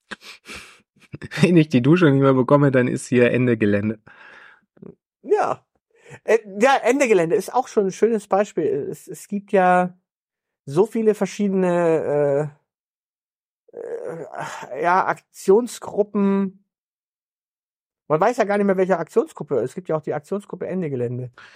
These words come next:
Speaker 1: Ja, äh, sind das die mit den Castor-Schottern?
Speaker 2: Ich werd dazu jetzt nichts sagen.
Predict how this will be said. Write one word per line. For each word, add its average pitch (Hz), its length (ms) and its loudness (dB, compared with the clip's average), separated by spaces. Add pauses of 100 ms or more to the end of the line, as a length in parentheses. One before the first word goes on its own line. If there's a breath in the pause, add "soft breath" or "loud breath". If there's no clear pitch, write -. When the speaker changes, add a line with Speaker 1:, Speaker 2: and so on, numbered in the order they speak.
(140 soft breath)
Speaker 1:
Ja, 143 300 2 (240 soft breath)
äh, 139 720 6 (1200)
sind 151 220 4
das 165 160 6
die 170 140 2
mit 156 220 2
den 131 180 4
Castor-Schottern? 196 960 0 (1200)
Speaker 2:
Ich - 260 -18
werd 143 140 -2
dazu 143 180 -6
jetzt 135 140 -6
nichts 156 160 -10
sagen. 135 320 -2